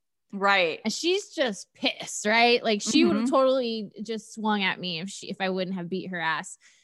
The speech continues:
Speaker 2: Um, but she kept doing it, and she couldn't do it. She couldn't. And she said, she said, "I can't." And all I said to her was, "If you say you can't, you won't."
Speaker 1: Mm-hmm.
Speaker 2: And so we went back the next day,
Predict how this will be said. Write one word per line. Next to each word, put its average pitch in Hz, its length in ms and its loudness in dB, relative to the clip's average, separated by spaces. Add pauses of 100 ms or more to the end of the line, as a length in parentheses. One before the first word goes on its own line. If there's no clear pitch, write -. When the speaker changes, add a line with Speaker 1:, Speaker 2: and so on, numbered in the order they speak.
(180)
Speaker 2:
Um, 220 420 4
but 220 200 2
she 294 340 0
kept 233 300 -4
doing 330 320 -4
it, 320 80 -4
and 233 100 -4
she 226 160 -12
couldn't 311 380 -6
do 285 160 -10
it. 247 140 -6
She 247 140 -12
couldn't. 294 260 -6
And 226 120 -6
she 240 160 -12
said, 240 200 -12 (100)
she - 160 -16
said, 226 160 -6
"I 165 100 -2
can't." 302 420 0
And 202 120 -6
all 226 180 0
I 247 80 2
said 269 280 -2
to 269 80 -6
her 233 340 -6
was, 196 420 -4
"If - 160 -12
you 190 60 -12
say 190 160 -10
you 226 180 -6
can't, 175 380 -6 (340)
you 220 140 -2
won't." 277 400 0 (720)
Speaker 1:
Mm-hmm. 185 280 -2
Speaker 2:
And 247 120 0
so 269 120 2
we 254 120 0
went 269 180 -2
back 285 180 2
the 262 100 -8
next 247 480 -4
day, 208 500 2